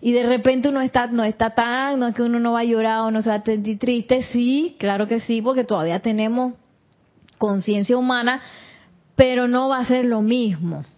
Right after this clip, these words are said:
que yo lo haga de la mano de la presencia yo soy. Y ese es el plan divino cada vez.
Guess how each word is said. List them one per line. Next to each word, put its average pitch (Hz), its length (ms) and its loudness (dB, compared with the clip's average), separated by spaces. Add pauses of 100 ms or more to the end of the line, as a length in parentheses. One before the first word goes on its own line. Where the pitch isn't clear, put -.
(1200)
que 202 140 0
yo 214 140 2
lo 226 140 0
haga 277 400 0
de 254 100 2
la 196 160 0
mano 254 520 0
de 240 60 0
la 202 140 0
presencia 196 580 -2
yo 180 200 0
soy. 160 420 -8 (640)
Y 214 160 2
ese 320 240 2
es 330 100 0
el 277 80 -2
plan 330 300 0
divino 311 460 0
cada 302 360 -2
vez. 247 300 -2